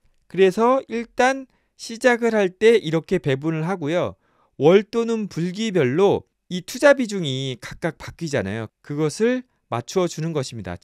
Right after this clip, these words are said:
즉 리밸런싱을 해 주는 것입니다. 구체적인 방법은 책에 나와 있으니까 관심 있으신 분은 구해서 한번 책에서 보시기 바랍니다. 자, 그러면은 이 포트폴리오를 가지고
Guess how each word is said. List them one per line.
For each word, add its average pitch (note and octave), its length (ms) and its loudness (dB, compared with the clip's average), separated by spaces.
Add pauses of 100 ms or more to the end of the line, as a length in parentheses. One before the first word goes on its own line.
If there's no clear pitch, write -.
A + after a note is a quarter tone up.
즉 F#3 240 0
리밸런싱을 F3 800 0
해 F#3 140 -2
주는 C#3+ 340 -8
것입니다. A#2+ 560 -10 (280)
구체적인 A#3 560 -4
방법은 D#3 720 -4
책에 A3+ 240 -4
나와 B2+ 240 -2
있으니까 A2+ 600 -8 (220)
관심 F3+ 380 -8
있으신 C#3 440 -10
분은 C#3+ 300 -8 (120)
구해서 E3+ 600 -2
한번 F3 320 -6
책에서 F#3+ 380 -4
보시기 C3 320 -8
바랍니다. A#2+ 580 -10 (440)
자, - 220 -20
그러면은 G3 680 0 (220)
이 A#3+ 420 -2
포트폴리오를 B3 800 2
가지고 B2 640 -2